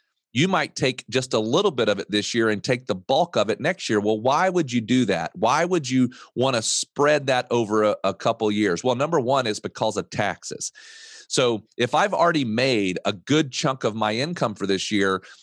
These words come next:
I wouldn't wanna throw all another year on this year. I, I would rather take a little bit of it this year and then throw the rest of it into next year to spread the tax burden. Because if I take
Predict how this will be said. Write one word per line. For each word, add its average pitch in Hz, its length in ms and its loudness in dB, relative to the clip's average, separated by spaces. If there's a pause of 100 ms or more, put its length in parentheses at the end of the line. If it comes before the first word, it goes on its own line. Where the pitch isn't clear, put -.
(140)
I 120 80 0
wouldn't 160 260 0
wanna 139 200 0
throw 139 260 2 (100)
all 143 340 4
another 131 300 0
year 120 560 2
on 131 320 2
this 120 240 0
year. 127 360 0
I, 104 200 0
I 113 100 0
would 113 180 -2
rather 131 240 2
take 127 320 -2
a 104 60 0
little 147 280 2
bit 135 160 2
of 107 140 2
it 101 140 -4
this 98 260 -2
year 95 300 0
and 113 140 -2
then 110 120 -4
throw 123 200 2
the 107 100 2
rest 127 380 0
of 117 120 4
it 107 80 0
into 104 160 0
next 143 320 -4
year 107 160 2
to 107 120 -2
spread 123 460 0
the 110 80 -2
tax 135 360 -2
burden. 90 320 -2
Because 101 260 -2
if 107 120 -4
I 107 120 0
take 156 440 -4